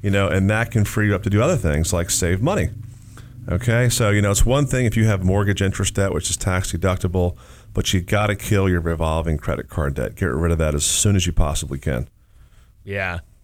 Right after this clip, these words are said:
Speaker 2: So what's the first reason debt is bad for you?
Speaker 1: Well, I think the first reason mentioned in the article, uh, and this is from the balance dot com,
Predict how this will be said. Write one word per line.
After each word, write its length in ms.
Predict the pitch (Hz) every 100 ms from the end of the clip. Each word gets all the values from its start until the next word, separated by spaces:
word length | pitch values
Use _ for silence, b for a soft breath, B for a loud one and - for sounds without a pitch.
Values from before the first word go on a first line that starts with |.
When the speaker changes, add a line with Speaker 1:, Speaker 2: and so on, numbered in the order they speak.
| -
Speaker 2:
So 500 | 208 208 185 180 - - - - - - - - -
what's 340 | 175 214 -
the 120 | 175
first 420 | - 175 165 -
reason 500 | 127 131 131 117 107
debt 320 | 101 117 110 -
is 160 | 104 104
bad 400 | 98 92 90 85
for 120 | -
you? 200 | 65 - - - b b b b b b
Speaker 1:
Well, 340 | 156 175 170 139 -
I 120 | 120
think 220 | 120 127 -
the 60 |
first 380 | 104 107 110 -
reason 400 | 107 101 107 98
mentioned 340 | 95 95 -
in 60 | 92
the 100 | 87
article, 640 | 82 87 95 104 107 110 - b b b b -
uh, 240 | 87 87
and 100 | 90
this 200 | 101 -
is 160 | 90 -
from 260 | - 92
the 80 | 87
balance 420 | 80 87 92 92
dot 300 | - 90 85
com, 440 | - 85 82 110